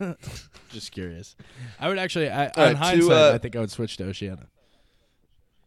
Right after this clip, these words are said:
Speaker 2: Um, actually, three food-related questions.
Speaker 1: Shoot.
Speaker 2: One, did you have any bagels this weekend?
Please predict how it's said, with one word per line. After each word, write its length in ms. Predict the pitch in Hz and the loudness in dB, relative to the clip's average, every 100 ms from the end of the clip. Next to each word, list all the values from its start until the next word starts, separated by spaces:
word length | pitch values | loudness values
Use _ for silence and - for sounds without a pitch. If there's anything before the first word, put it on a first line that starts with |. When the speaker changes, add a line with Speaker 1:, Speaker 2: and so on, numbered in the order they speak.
| _ _ _ - - | _ _ _ -14 -4
Speaker 2:
Um, 240 | 139 135 - | -2 -2 -2
actually, 280 | 170 196 165 | -4 -2 -4
three 400 | - 160 151 143 | -4 0 2 0
food-related 640 | - 127 113 110 104 98 | -2 -6 -4 -6 -8 -12
questions. 640 | - - - - - - - _ _ _ _ _ _ _ _ | -12 -12 -12 -16 -16 -18 -20 _ _ _ _ _ _ _ _
Speaker 1:
Shoot. 340 | - 127 117 - _ _ | -10 -6 -6 -8 _ _
Speaker 2:
One, 540 | - 135 147 135 185 190 _ _ _ _ _ _ - | -8 -4 -2 -2 -8 -18 _ _ _ _ _ _ -12
did 120 | 123 | -4
you 80 | 139 | 2
have 160 | 135 | 2
any 120 | 131 127 | 2 -2
bagels 380 | 127 123 120 | -2 -2 -4
this 160 | 110 - | -6 -8
weekend? 400 | 101 117 110 | -10 -10 -12